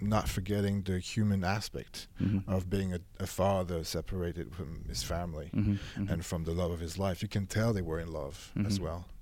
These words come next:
Speaker 2: Mm-hmm.
Speaker 1: And, um, that was something we really worked hard on, not to just m-, make him this obsessed guy, like, "Where is she?" and
Speaker 2: Yeah.
Speaker 1: "Tell me where she is,"
Speaker 2: Yeah.
Speaker 1: and all those things. And, um,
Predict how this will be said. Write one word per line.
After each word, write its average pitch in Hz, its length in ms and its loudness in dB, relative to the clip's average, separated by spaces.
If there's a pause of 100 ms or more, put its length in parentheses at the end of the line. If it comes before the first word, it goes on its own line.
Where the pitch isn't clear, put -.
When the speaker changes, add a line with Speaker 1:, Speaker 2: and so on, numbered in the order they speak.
Speaker 2:
Mm-hmm. 104 200 4 (360)
Speaker 1:
And, 87 220 4
um, 85 240 2
that 101 160 4
was 95 160 2
something 95 480 0
we 95 100 4
really 95 260 6
worked 92 300 4
hard 92 340 2
on, 90 220 0
not 90 140 0
to - 140 -8
just - 300 -6 (200)
m-, 101 180 -2
make 98 300 2
him 98 180 2
this 87 320 -2
obsessed - 480 2
guy, 80 220 0
like, 73 200 -4
"Where 92 180 2
is 87 100 0
she?" 85 400 -2
and 71 260 -6 (440)
Speaker 2:
Yeah. 95 180 6
Speaker 1:
"Tell 98 100 4
me 95 100 -2
where 82 240 -4
she - 160 -4
is," 82 280 -2
Speaker 2:
Yeah. 95 140 4
Speaker 1:
and 92 60 0
all 90 140 -2
those 87 200 -4
things. 107 260 -4 (420)
And, 95 180 4
um, 82 380 2